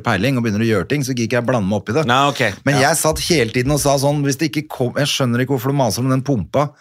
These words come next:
Speaker 1: Eh, kan vi ikke bare prøve å helle, hvis vi heller diesel rett i den pumpa da, så ser vi om den kommer opp. Da gjorde det. Og fortsatt så drev de holdt på med den der pumpa. Eh, sånn at når vi ga, når vi liksom ga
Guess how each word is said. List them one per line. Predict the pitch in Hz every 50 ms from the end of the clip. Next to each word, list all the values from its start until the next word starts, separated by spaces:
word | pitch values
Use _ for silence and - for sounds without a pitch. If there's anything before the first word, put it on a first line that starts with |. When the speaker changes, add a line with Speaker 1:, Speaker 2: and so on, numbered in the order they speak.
| - - - - - - - - - _ _ -
Speaker 1:
Eh, | - 120 117 113 117 113 113 117 113 107
kan | 135
vi | 139 151
ikke | 139 156 151
bare | 147 151
prøve | 143 135 143
å | 139 139
helle, | 143 131 110 98 98 104 113 120 120
hvis | 117 123 123
vi | 147 143
heller | 143 143 123 107 104 110
diesel | 117 110 104 90 - 120 113
rett | 110 104 -
i | 120 117
den | 117
pumpa | 110 117 92 - 123 107 -
da, | -
så | - - 104
ser | 101 - - 104 87 82 87
vi | 95
om | 95 98
den | 98 87 82
kommer | 90 85 85 90 87
opp. | 82 - - - - _ - - - - _
Da | 120 151 175
gjorde | 185 160 110 101 208 101 95
det. | 90 80 - _ _ _ _ _ _ _ _ - 123
Og | 123
fortsatt | - - - - 113 - - - 185 175 175
så |
drev | 170 147 143 131 131 135 143
de | 143
holdt | 131 135 107 -
på | 104
med | 107 117 120
den | 110 107 107 113
der | 110
pumpa. | 127 110 82 - 127 143 143 - - _ _ - - _ _ _ _ _ _ _ _ _ _ -
Eh, | - 110 117 113 113 110
sånn | 104 117 110
at | 110 113 110 113
når | 117 117 117 117 110 110 113 104
vi | 107 107 107
ga, | 107 117 107
når | 113 117 117
vi | 110
liksom | 104 98 107 110
ga | 101 95